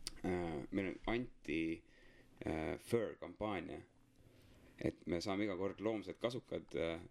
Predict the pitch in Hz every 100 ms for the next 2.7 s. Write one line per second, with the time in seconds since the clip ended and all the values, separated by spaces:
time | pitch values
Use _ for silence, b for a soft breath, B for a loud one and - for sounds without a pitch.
0 | - 98 95 82 82 82 87 - - -
1 | 92 - 113 92 - - 90 95 85 85
2 | 85 90 110 - 82 - -